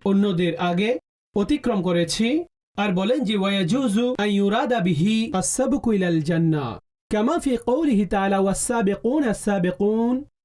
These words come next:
আই আস-সাবিকুনা ফিদ দুনিয়া ইলাল খায়রাতি হুমুস সাবিকুনা ফিল আখিরাতি ইলাল জান্নাত, যে এই যে নবী পাক আলাইহিস সালাতু ওয়াস সালামের ফরমান নাহনুল আখিরুনা আস-সাবিকুন,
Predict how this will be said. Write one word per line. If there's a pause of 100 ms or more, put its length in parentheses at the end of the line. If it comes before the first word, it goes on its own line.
(100)
আই
আস-সাবিকুনা
ফিদ
দুনিয়া
ইলাল
খায়রাতি (200)
হুমুস
সাবিকুনা
ফিল
আখিরাতি
ইলাল
জান্নাত, (320)
যে (100)
এই
যে
নবী (120)
পাক
আলাইহিস
সালাতু
ওয়াস
সালামের
ফরমান
নাহনুল
আখিরুনা
আস-সাবিকুন,